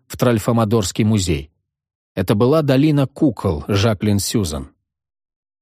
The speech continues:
Билли прочёл эту книгу и решил, что местами она довольно интересна. Герои книги, конечно, переживали удачи и неудачи. То удачи, а то неудачи.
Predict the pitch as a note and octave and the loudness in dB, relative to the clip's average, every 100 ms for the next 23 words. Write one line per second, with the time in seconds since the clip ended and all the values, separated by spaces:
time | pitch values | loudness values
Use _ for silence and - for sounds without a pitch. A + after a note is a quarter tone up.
0 | - F2+ E3 F3 D#3+ D#3 - F3+ D3+ C#3 | -8 0 2 2 2 0 0 2 2 0
1 | B2+ C#3 D#3+ B2 A#2+ G#2+ E3+ D3+ - A2 | 0 0 2 2 2 0 0 -2 0 2
2 | A2 - D#3 C#3 A2 F#2+ G2 C#3 B2+ A2 | 2 0 0 2 0 2 2 2 2 0
3 | - E2 D#2 - C#2 - _ _ _ _ | 0 -2 -2 -4 -10 -14 _ _ _ _
4 | _ - F2+ A2+ C3+ B2+ - D3 B2 B2 | _ -8 0 2 4 2 2 2 2 2
5 | B2 A#2 A#2+ G#2+ A#2 A2 G2+ A#2 A2+ - | 2 0 0 0 2 2 2 2 2 0
6 | G#2 F#2+ A2+ G2 - F#2 F#2 F#2+ A#2+ A2+ | -2 0 0 0 -2 0 0 0 0 0
7 | - - - _ _ _ - C#3 G2 A#2 | -2 -12 -16 _ _ _ 0 2 2 0
8 | C#3 - G#2 _ - D2+ C#3 B2+ F2 D2+ | 0 -2 -4 _ -16 -4 0 0 0 -2
9 | D2 - C2+ | -4 -6 -12